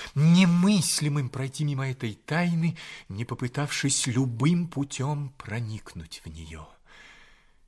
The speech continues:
Женщина, несомненно, была на краю смерти. От голода или от болезни,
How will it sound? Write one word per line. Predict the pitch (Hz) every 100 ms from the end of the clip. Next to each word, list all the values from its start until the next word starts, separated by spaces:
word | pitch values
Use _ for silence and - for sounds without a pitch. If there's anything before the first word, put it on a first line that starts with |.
| _
Женщина, | - 80 104 123 131 - - 110
несомненно, | 107 110 - 92 90 87 113 127 120 113
была | 90 90 104
на | 101
краю | - 85 92
смерти. | 92 - 82 82 - - - - _ - - - - - _ _ _
От | 98 90
голода | 85 104 104 87 87
или | 92 95
от | 87
болезни, | 87 95 135 113 110 104